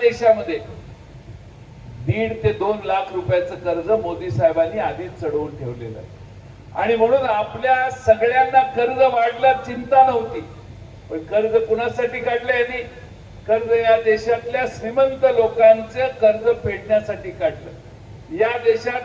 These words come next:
जवळपास वीस ते पंचवीस लाख कोटी रुपये भारतातल्या मोठमोठ्या कंपन्यांच्या कर्ज कमी करण्यासाठी, वन टाइम सेटलमेंट करण्यासाठी या देशातल्या बँकांना आदेश देऊन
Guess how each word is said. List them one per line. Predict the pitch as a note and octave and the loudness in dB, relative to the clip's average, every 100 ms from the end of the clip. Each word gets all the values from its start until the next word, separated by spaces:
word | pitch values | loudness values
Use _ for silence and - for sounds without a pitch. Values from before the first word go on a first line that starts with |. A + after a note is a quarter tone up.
| - | 0
जवळपास | G#3+ B3 A#3+ B3 B3 G#3+ | 0 2 -2 -4 -6 -8
वीस | A#3 B3 - | -10 -12 -6
ते | B3 | -4
पंचवीस | A#3+ A3 A3 B3 B3 - | 0 0 0 -12 -14 -8
लाख | A3+ C4+ | -2 -2
कोटी | C4 A#3 A3 A3+ | 2 0 2 -2
रुपये | - F3 D3+ D3+ - - - - - | -6 -6 -4 -4 -10 -18 -20 -20 -8
भारतातल्या | F3+ G3 A3+ A3+ A#3+ A#3+ B3 A#3+ | -4 0 -2 -2 -4 -4 -4 -4
मोठमोठ्या | A3 A#3 A#3+ A#3 A#3 A#3+ A#3+ | 2 2 2 -2 -2 -2 -4
कंपन्यांच्या | A#3+ G#3+ G#3 - A#3 A#3+ A#3 A#3 A#3 B3+ B3+ B3+ - - - - - - - - - - - - - | 0 0 0 0 2 4 0 -2 -4 2 4 2 -2 -14 -4 -2 -2 -8 -10 -14 -14 -18 -20 -20 -2
कर्ज | A#3+ B3+ A#3+ C4 G#3+ - - - - - | 0 0 2 2 2 -4 -14 -16 -20 -4
कमी | A3+ C4+ C#4+ | -2 0 0
करण्यासाठी, | C4 B3 B3 A#3+ A#3+ A3+ A3+ F3+ - | 0 0 -4 -6 -2 -4 -4 -12 -12
वन | E3+ A3+ B3+ A#3+ | -2 -2 -2 -2
टाइम | B3+ B3 | -2 -2
सेटलमेंट | - A3 A3 C4 C4 B3+ B3 | 2 2 2 -4 -8 -8 -4
करण्यासाठी | B3 A#3+ A#3+ A#3 A#3 A3+ A3 - - - - D#4 | -4 -4 -6 -2 -2 -2 -10 -12 -18 -20 -16 -2
या | A3+ A#3+ | 0 0
देशातल्या | A#3 A3 A3+ A#3+ A#3+ A#3+ A#3 | 2 2 2 -4 -4 -2 0
बँकांना | G3+ G3+ G#3 G#3 A#3 A#3 A#3 | 0 -4 -6 -2 0 2 2
आदेश | G#3 - B3 A3+ - | 0 -2 -4 -6 -4
देऊन | A#3 | 0